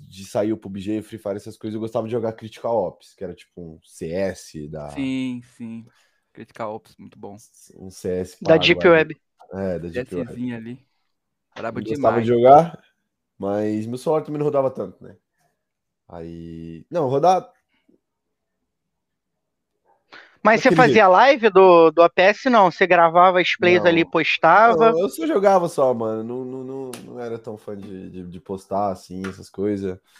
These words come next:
Speaker 1: Mas em jogo de tiro eu gostava muito do, do... do, do, do, eu gostava muito do cod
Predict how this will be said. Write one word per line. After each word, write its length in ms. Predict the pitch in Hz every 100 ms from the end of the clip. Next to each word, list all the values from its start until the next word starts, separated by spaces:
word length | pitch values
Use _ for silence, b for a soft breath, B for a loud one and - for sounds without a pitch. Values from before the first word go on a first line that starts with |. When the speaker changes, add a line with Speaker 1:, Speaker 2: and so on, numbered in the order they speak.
| b b b b b _ - - _ _ _ _ -
Speaker 1:
Mas 480 | 92 95 95 95 - _ _ _
em 60 | 113
jogo 200 | 127 131
de 100 | 127
tiro 280 | - 160 151
eu 60 |
gostava 340 | 135 139 139 135
muito 280 | 139 139
do, 220 | 135 151 _
do... 260 | - 143 139
do, 280 | 147 143
do, 220 | 131 139 135
do, 600 | 127 107 98 87 90 95 _ _ _ _ _ _ _ _ _
eu 60 | 98
gostava 340 | 113 127 123
muito 240 | 123 127
do 160 | 135 139
cod 460 | - 131 117 90